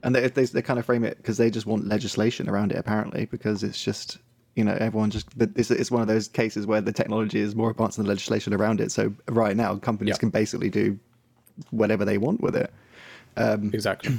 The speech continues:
Speaker 1: <clears throat> so I think it's definitely them
Speaker 2: But
Speaker 1: kind of trying to be, you know, standing up for the little guy against these big bad companies, you know, while
Speaker 2: <laughs>
Speaker 1: they're the big bad company that's been doing it this whole time. <laughs>
Speaker 2: Facebook, of all people, trying to position themselves as privacy advocates
Speaker 1: <laughs>
Speaker 2: is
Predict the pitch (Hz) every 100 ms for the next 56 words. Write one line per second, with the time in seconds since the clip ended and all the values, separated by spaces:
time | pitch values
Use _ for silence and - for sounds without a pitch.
0 | 104 - 135 123 143 123 - 131 123 120
1 | 117 117 - 127 123 - 123 117 117 120
2 | 113 135 117 - 139 135 127 127 131 127
3 | 123 127 120 117 113 120 135 123 139 120
4 | 131 117 127 117 117 120 117 131 131 123
5 | 131 127 135 123 123 123 127 120 139 120
6 | 127 123 120 127 135 135 123 127 120 131
7 | 127 156 160 - - - - 151 427 -
8 | - 147 - 147 147 139 123 127 120 131
9 | 117 110 123 110 110 117 - 120 113 113
10 | 107 104 - 113 107 110 110 104 101 -
11 | - - - - - 117 110 110